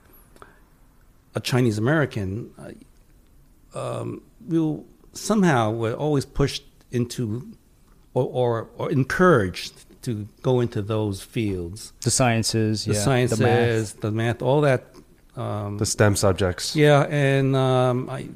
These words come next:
Speaker 1: I knew, knew it wasn't me, but I was afraid to say so because I would be deemed, um, unusual or not worthy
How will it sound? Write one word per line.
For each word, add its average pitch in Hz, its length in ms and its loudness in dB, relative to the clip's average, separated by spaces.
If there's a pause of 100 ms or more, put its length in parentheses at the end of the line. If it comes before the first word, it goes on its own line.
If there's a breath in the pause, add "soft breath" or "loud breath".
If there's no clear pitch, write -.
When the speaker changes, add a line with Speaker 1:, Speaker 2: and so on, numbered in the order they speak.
(140)
Speaker 1:
I 131 120 0
knew, 143 200 2
knew 151 160 4
it 147 40 6
wasn't 127 300 4
me, 143 260 4
but 120 160 0
I 120 80 2
was 107 120 -4
afraid 107 300 -2
to 95 80 -4
say 170 180 0
so 107 240 0
because 107 460 -4 (140)
I 107 120 -8
would 107 200 -8 (1120 soft breath)
be 110 200 -2
deemed, 107 640 0
um, 95 640 -8 (220)
unusual 113 460 0 (200)
or 90 220 -8 (220)
not 120 180 -4
worthy 110 540 -2